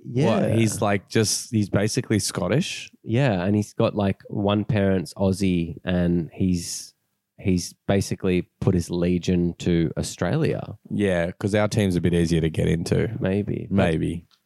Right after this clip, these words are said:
Speaker 1: how hard's the Scottish team to get into?
Speaker 2: Well, it's gotta be harder than
Speaker 1: Yeah, I guess, but
Speaker 2: Australia.
Speaker 1: But it's Souttar. Like, he's such a beast.
Speaker 2: Well, he wouldn't have known that.
Speaker 1: <laughs>
Speaker 2: He is a beast, though.
Speaker 1: Yeah. So, look, like, I, I think that, um,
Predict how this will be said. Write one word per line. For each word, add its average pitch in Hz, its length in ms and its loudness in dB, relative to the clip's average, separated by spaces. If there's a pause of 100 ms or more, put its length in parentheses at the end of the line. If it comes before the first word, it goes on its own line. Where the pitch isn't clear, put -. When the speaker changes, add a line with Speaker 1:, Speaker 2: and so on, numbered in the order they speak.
Speaker 1:
how 120 140 -2
hard's 127 300 0
the 113 60 -2
Scottish 120 360 0
team 78 220 -2
to - 60 -10
get - 140 -6
into? - 160 -6
Speaker 2:
Well, 143 100 2
it's - 120 -4
gotta 147 260 2
be 73 120 -10
harder 80 340 -6
than 92 400 -10 (180)
Speaker 1:
Yeah, 73 200 -2
I - 40 -4
guess, - 560 -6 (100)
but - 220 -4 (140)
Speaker 2:
Australia. 80 640 -4 (260)
Speaker 1:
But 113 120 2
it's - 180 -2
Souttar. 80 560 0
Like, 92 180 -2
he's 110 180 -4
such 123 180 0
a 104 80 2
beast. - 420 -4
Speaker 2:
Well, 143 120 0
he 165 120 2
wouldn't 175 240 0
have 170 100 0
known 180 280 0
that. - 320 -2
Speaker 1:
<laughs> 302 140 2
Speaker 2:
He - 260 2
is - 140 2
a - 40 -2
beast, 85 400 -2
though. 82 220 -4 (500)
Speaker 1:
Yeah. 95 260 2 (420)
So, 147 180 0
look, 151 200 2
like, 131 200 0
I, 139 300 0
I 156 40 4
think 185 340 0
that, 143 180 2
um, 98 460 0